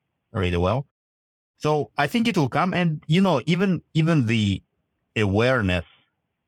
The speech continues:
'cause I know that, I know that people pretty much around the world know now, like, about this technique. And to me, I did my part. That's great. Because even if you know about the thing, even if you didn't practice it a lot, you can still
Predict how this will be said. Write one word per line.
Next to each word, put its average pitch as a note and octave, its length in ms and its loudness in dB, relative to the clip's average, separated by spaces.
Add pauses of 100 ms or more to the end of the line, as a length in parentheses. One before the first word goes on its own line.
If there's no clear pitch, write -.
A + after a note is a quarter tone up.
'cause - 220 -6
I A2+ 160 0
know C#3 200 0
that, G#2 220 -2
I A2+ 140 0
know C3+ 140 -2
that G#2 180 -4
people G2 480 -2 (440)
pretty G#2 220 -4
much F#2 300 -4
around F#2 260 0
the F2+ 100 0
world G2 360 0 (120)
know G#2+ 220 0
now, A2+ 240 0
like, A#2+ 240 -4
about B2+ 240 0
this C#3 140 -6
technique. D#3+ 400 -10
And F2 260 -4
to F#2+ 120 -4
me, A2 360 -4 (760)
I G#2+ 80 0
did F#2+ 140 -4
my F#2 140 -2
part. - 260 -6 (320)
That's F#2 180 -6
great. F2 300 -4
Because F#2+ 320 -4
even B2+ 240 -2
if A2+ 160 -6
you G2+ 80 -2
know G#2 500 0 (320)
about F2 280 -2
the E2+ 60 -14
thing, F2 280 -8 (100)
even G#2 240 -2
if F#2+ 120 -6
you G2+ 60 -8
didn't G2 280 -6
practice G2+ 360 -6
it E2+ 120 -12
a F2+ 40 -6
lot, E2+ 200 -6 (460)
you F#2+ 80 -10
can G2 160 -6
still G2+ 480 -2